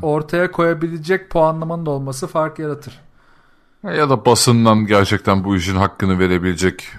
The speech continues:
Speaker 1: Hah,
Speaker 2: bir
Speaker 1: ya da.
Speaker 2: isim olabilir falan ama yani abi yedinci smaçını yapmış Dennis Smith Junior'a elli verme yani. O kadar da değil.
Speaker 1: <laughs>
Speaker 2: Ya
Speaker 1: Ya
Speaker 2: gerçekten
Speaker 1: evet,
Speaker 2: çok
Speaker 1: gerçekten
Speaker 2: saçmaydı
Speaker 1: ya.
Speaker 2: o ya. Ya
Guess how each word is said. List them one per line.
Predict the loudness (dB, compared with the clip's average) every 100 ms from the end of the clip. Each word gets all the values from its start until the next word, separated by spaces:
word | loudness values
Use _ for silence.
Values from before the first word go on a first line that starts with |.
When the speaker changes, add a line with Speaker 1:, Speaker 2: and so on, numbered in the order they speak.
| -4
Speaker 1:
Hah, |
Speaker 2:
bir | -2 0
Speaker 1:
ya | -2
da. |
Speaker 2:
isim | 0 -2 -4
olabilir | -2 -2 -2 -4 -6
falan | -2 0 0 0
ama | 0 2
yani | 2 2 4 2
abi | 0 -2 -6 -2
yedinci | 2 4 4 2 2
smaçını | 0 0 0 2
yapmış | 2 2 -2 -6
Dennis | -4 -4 -4
Smith | -6 -6 -6
Junior'a | -4 -2 0
elli | 0 0 2
verme | 4 6 4 2
yani. | 2 2 0 -4
O | -4
kadar | -2 0 0
da | 0 0
değil. | 0 -2
Speaker 1:
<laughs> | -4 -6 -8 -8 -10 -10 -14 -16 _ -20 -20 -20 -20 _ _ _ _ _ _ _ -8
Speaker 2:
Ya |
Speaker 1:
Ya | -2
Speaker 2:
gerçekten | 2 2 2 -2
Speaker 1:
evet, | -2
Speaker 2:
çok | -4 -8
Speaker 1:
gerçekten | -6 -4
Speaker 2:
saçmaydı | -4 -2 -4 0
Speaker 1:
ya. | 0
Speaker 2:
o |
ya. | 0 -2 -4 -12 _ _ _ _ _
Ya | -14